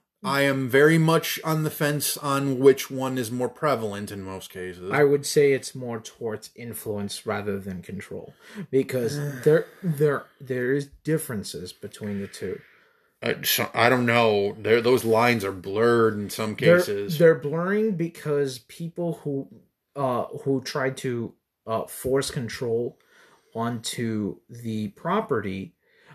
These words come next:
Speaker 2: are trying to muddy the difference.
Speaker 1: Okay.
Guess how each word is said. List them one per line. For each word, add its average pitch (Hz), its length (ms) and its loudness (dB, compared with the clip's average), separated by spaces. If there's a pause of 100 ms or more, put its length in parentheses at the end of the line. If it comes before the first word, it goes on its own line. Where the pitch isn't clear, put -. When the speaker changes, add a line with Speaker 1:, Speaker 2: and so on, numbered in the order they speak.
(200)
Speaker 2:
are 127 320 2
trying 156 580 0
to 139 200 -4
muddy 120 600 -2
the 104 120 -6
difference. 98 840 -6 (680)
Speaker 1:
Okay. 101 380 -4